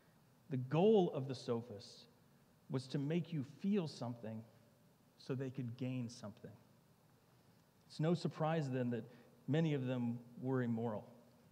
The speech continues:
As they would travel from town to town seeking fame and glory, they would feed their appetites with all kinds of sinful behavior, and they would get away with it, much like how people get away with things today. Celebrities can get away with anything. Why?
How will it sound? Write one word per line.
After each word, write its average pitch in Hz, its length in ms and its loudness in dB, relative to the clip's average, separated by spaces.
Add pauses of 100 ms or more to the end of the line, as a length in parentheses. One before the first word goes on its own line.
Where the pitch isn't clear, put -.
(600)
As 117 80 -4
they 139 100 2
would 139 140 -2
travel 151 440 0
from 123 300 -4 (280)
town 165 300 4
to 147 60 0
town 143 380 0
seeking 131 380 0
fame 160 360 0
and 123 80 0
glory, 151 360 4
they 135 140 2
would 127 140 2 (340)
feed 220 240 10
their 196 160 10
appetites 170 540 4
with 151 140 -2
all 208 200 6
kinds 196 440 2
of 139 100 -2
sinful 185 440 0
behavior, 156 540 2
and 127 100 -2 (260)
they 175 80 6
would 175 120 8
get 214 140 12
away 202 220 10
with 254 180 2
it, 120 120 0 (720)
much 202 180 6
like 240 120 6
how 233 80 6
people 214 280 8
get 214 140 8
away 220 200 10
with 220 220 8
things 202 260 2
today. 196 280 2
Celebrities 196 540 4
can 185 100 -2
get 180 120 4
away 196 180 6
with 190 160 4
anything. 175 420 0
Why? 160 300 2